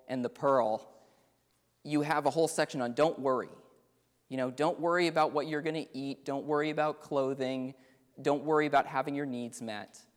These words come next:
And in that whole section, some people will say what unites all of these is this theme of just acknowledging that you're not in control. Don't try to control everything about having, uh, you know, uh, all your needs met. Don't try to control people.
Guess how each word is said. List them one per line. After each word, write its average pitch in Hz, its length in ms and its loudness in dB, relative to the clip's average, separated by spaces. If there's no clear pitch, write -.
And 165 140 2
in 185 140 4
that 190 120 4
whole 185 220 0
section, 170 600 0
some - 200 2
people 202 180 -2
will 170 100 2
say 160 240 4
what 135 240 2
unites 147 560 2
all 147 280 8
of 120 100 2
these 107 380 -8
is 131 160 -4
this 131 180 -4
theme 131 300 -2
of 117 160 -6
just - 260 -8
acknowledging 143 540 -2
that 117 100 -6
you're 123 100 -8
not 117 200 -6
in 120 80 -10
control. 110 580 -12
Don't 156 140 0
try 170 180 2
to 170 80 -2
control 147 800 4
everything 143 480 0
about 127 400 4
having, 139 500 0
uh, 127 40 -4
you 131 140 -4
know, 131 320 2
uh, 117 300 4
all 135 160 6
your 135 120 -2
needs 131 320 -2
met. 127 280 0
Don't 139 200 0
try 151 160 2
to 147 60 0
control 135 420 0
people. 120 640 -4